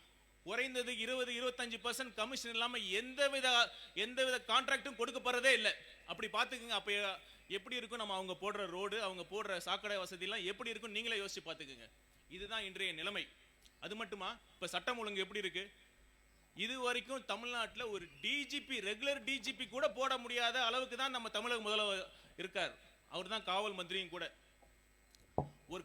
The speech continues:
காவல் மந்திரி, ஒரு முதலமைச்சரோட அடிப்படை வேலையே சட்டம் ஒழுங்கை பாதுகாக்கிறது தான். அவங்க நலத்திட்ட உதவிகள்லாம் அப்புறம் தான் வரும். ஃபர்ஸ்ட் பெண்களுக்கு பாதுகாப்பு இல்ல, அதற்கு அடிப்படையா இருக்கிற போதை கலாச்சாரத்திற்கும் சட்டம் ஒழுங்கு தான் காரணம். இப்ப சென்னை போன்ற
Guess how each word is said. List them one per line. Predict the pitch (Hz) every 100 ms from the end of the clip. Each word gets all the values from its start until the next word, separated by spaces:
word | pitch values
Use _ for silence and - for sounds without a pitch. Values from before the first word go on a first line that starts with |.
| -
காவல் | 185 240 240 202
மந்திரி, | 202 214 214
ஒரு | 180 165
முதலமைச்சரோட | 202 233 226 208 180 151
அடிப்படை | 185 254 - 254 226
வேலையே | 214 220 226
சட்டம் | 220 185 233 220
ஒழுங்கை | 202 190
பாதுகாக்கிறது | 185 196 196 170 170
தான். | 170
அவங்க | 160 165 170
நலத்திட்ட | 185 190 196 208
உதவிகள்லாம் | 190 208 202 214
அப்புறம் | 190 208 214
தான் | 185
வரும். | 180 - - - -
ஃபர்ஸ்ட் | 175 - -
பெண்களுக்கு | 208 254 262 208 240 214
பாதுகாப்பு | 226 233 226 185
இல்ல, | 175 175 170 - - - - -
அதற்கு | 214 220 208
அடிப்படையா | 240 247 247 247
இருக்கிற | 220 220 165
போதை | 202 269 262
கலாச்சாரத்திற்கும் | 240 240 247 233 214 220 269 233
சட்டம் | 302 269 254
ஒழுங்கு | 233
தான் | 233 233 208
காரணம். | 202 175 175 - - - - _ _ - 185
இப்ப | 214 180
சென்னை | 202 247 247
போன்ற | 220 226